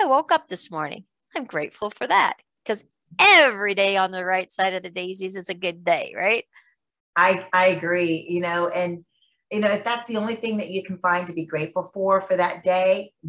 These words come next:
Speaker 2: go with it. Just hold on to it and go with it and just
Speaker 1: <laughs>
Speaker 2: see how many other great things you can create for that day. You know, did you go on a walk this week?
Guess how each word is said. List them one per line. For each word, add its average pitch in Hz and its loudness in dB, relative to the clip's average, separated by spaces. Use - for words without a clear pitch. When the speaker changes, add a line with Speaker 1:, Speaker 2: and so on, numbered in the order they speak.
Speaker 2:
go 233 6
with 190 2
it. - -10
Just 214 -2
hold 311 2
on 294 4
to 285 -10
it 269 2
and 175 -8
go 214 -2
with 262 -2
it 269 0
and 175 -8
just 185 -6
Speaker 1:
<laughs> - -6
Speaker 2:
see 349 -2
how 330 -4
many 285 -6
other 277 0
great 262 0
things 262 0
you 240 -8
can 214 -8
create 285 -6
for 226 -4
that 220 2
day. 233 -2
You 277 -4
know, 262 2
did 202 -4
you 190 -8
go 226 0
on 294 4
a 277 2
walk 294 6
this 339 -6
week? 392 -6